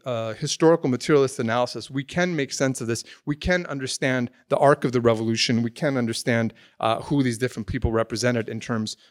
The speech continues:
of, uh, of their class relations. Now, in order to understand what happened, we have to understand, uh, Trotsky's theory of the permanent revolution. This took place at a time, of course,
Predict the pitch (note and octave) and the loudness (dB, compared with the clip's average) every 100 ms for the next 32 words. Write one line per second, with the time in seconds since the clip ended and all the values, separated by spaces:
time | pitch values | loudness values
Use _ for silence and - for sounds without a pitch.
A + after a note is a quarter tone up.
0 | _ G#2+ G#2 G#2+ G2+ A2 A2 - A#2+ A2+ | _ -4 -2 -2 -2 -4 -8 -2 -2 -2
1 | A#2 G#2+ A#2+ G#2+ G#2 - _ _ _ _ | -8 -8 -8 -10 -12 -16 _ _ _ _
2 | _ _ - C#3 C#3 C3+ - - E3 E3+ | _ _ -4 2 4 4 0 -4 6 6
3 | G#3 A3 F3 - G#3+ A#3 A#3 - - _ | 6 4 2 2 4 4 2 -4 -20 _
4 | D3 D#3 E3 D#3 C3 - - _ D3+ D3 | 2 6 4 4 -2 -4 -18 _ 0 4
5 | D#3 - D#3 C#3 - C3+ B2 A#2+ - - | 4 4 2 2 -2 -2 -2 -4 -10 -10
6 | A#2+ A#2 - D3+ - C#3 - C#3 B2+ A2 | -6 -6 2 4 4 -2 -4 0 2 2
7 | - A#2 G#2 G#2 G2+ G#2 B2 - F#2+ - | 0 -2 -2 -4 -8 -4 -4 -2 -6 -12
8 | - - C3 - F3+ - F#3 F3+ C#3+ C3 | -20 -6 -2 4 2 6 4 4 0 0
9 | C#3+ C#3+ C#3+ - B2 C#3+ C3 - | -2 -2 -2 -6 -4 0 0 0